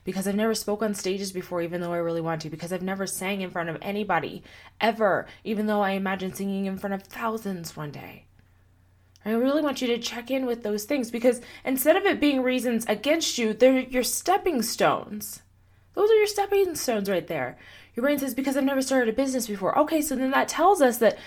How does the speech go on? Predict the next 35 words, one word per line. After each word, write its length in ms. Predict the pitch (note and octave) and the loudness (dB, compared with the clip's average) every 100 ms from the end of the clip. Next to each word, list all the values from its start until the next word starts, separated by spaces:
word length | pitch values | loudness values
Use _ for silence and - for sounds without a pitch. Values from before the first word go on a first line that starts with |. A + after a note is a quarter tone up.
| - - | -8 2
there's 160 | C4 | 4
a 60 | B3 | 4
gap 360 | B3+ C4 E4 C#4+ | 4 4 4 4
in 100 | C4+ | 2
information 580 | B3 A#3+ A3+ C4 - | 2 0 0 -2 -2
right 160 | A3+ E3+ | -2 0
there. 120 | E3+ | 0
You 180 | E3 A3 | -2 -2
would 140 | A#3 | 0
like 240 | A3+ A#3+ - | 2 0 0
to 100 | C#4 | -2
learn 300 | A#3 A#3 G#3 | 0 0 2
how 100 | G#3 | 2
to 80 | G#3 | 2
run 220 | G3 G3+ | 2 0
a 40 | |
business. 360 | G3+ A#3+ G#3 - | 2 2 0 0
Go 160 | A#3+ | 2
to 60 | C4 | 4
YouTube. 640 | B3+ B3+ C4 A#3 F3+ C#3 - - - - _ _ _ _ - | 2 2 4 4 4 -2 -10 -16 -20 -20 _ _ _ _ -8
Type 320 | - A#3+ A#3+ | 0 2 4
in 240 | B3+ A3 | 2 2
"how 240 | A3 A3 A#3 | 0 0 0
to 80 | A#3 | 0
start 260 | A#3+ A#3 | 0 0
a 40 | A3 | 2
business." 420 | A3 G#3 G3 E3 | 2 2 -2 -4
There's 160 | F3 | -6
so 140 | - F3+ | -6 -6
many 180 | F3+ F3 | -6 -6
videos. 640 | E3+ F3 F3 F3 F3+ - | -6 -4 -4 -6 -10 -14
<laughs> 100 | D4 - - - - - - _ _ _ _ _ _ - - - - | -14 -10 -2 -2 -2 -8 -16 _ _ _ _ _ _ -20 -20 -20 -12
Right? 140 | - | -8
You 140 | - B3+ | -6 -4
can 400 | B3+ A#3 G#3 | -2 -2 -4